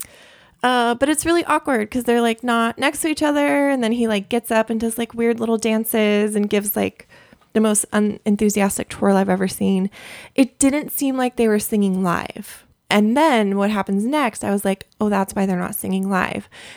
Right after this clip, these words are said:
Because then they go into the tiny room next door where they start walking up the walls and dancing upside down on the ceiling.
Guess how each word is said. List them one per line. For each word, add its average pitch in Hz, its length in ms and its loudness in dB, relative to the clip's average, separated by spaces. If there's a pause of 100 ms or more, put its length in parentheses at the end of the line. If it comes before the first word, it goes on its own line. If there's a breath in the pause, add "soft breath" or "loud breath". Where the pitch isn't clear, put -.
Because 247 300 2
then 269 180 2
they 285 120 0
go 247 260 6
into 226 280 0
the 226 80 0
tiny 226 380 0
room 214 180 0
next 196 300 -2
door 269 320 4
where 208 100 2
they 208 160 0
start - 340 -2
walking 196 500 0
up 190 180 -4
the 202 100 -2
walls 190 380 0
and 190 180 -2
dancing 185 420 -6
upside - 340 -6
down 180 180 -4
on 190 100 -4
the - 100 -8
ceiling. 214 540 -8